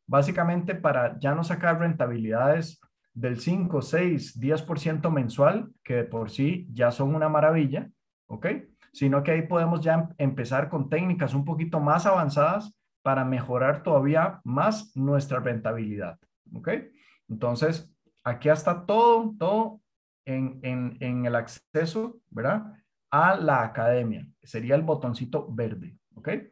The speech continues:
Eso es para aprender, ¿ok? Ahora, si yo lo que quiero ya es realizar, ¿ok? La parte de trading, si ya yo quiero colocar operaciones en el mercado, me voy donde está el botoncito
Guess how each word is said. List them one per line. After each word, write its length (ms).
Eso 240
es 140
para 400
aprender, 800
¿ok? 120
Ahora, 400
si 180
yo 100
lo 140
que 140
quiero 260
ya 340
es 380
realizar, 840
¿ok? 240
La 180
parte 260
de 100
trading, 440
si 140
ya 120
yo 160
quiero 260
colocar 420
operaciones 640
en 80
el 100
mercado, 540
me 160
voy 220
donde 240
está 180
el 100
botoncito 920